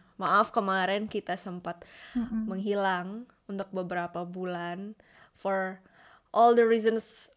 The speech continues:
Speaker 1: eh, we stated, I know, eh, kayak lo nggak perlu, nggak perlu mikirin juga sih soal kayak, soal kayak alasan-alasan kita ini. Dan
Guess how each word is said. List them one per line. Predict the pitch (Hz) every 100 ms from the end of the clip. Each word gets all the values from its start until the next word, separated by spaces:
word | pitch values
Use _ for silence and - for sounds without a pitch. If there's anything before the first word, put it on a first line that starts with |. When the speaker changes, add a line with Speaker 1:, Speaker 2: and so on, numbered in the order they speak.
| _
Speaker 1:
eh, | - 202 196
we | 196 208
stated, | - 214 202 208 240 240
I | - 190
know, | 196 202 226 240 254 285 -
eh, | - 185 180 180
kayak | 180 175 170 165 - -
lo | 214
nggak | 214 -
perlu, | 208 214 214 -
nggak | - 190
perlu | 190 190 190 180
mikirin | - 214 254 247 254 247
juga | 254 269 269
sih | 269 247
soal | 254 - 196 202
kayak, | 208 196 190 180 180 - -
soal | 196 160 196
kayak | 202 175 170
alasan-alasan | 196 233 175 185 214 202
kita | 220 220 208
ini. | 185 202 240
Dan | 226 208 220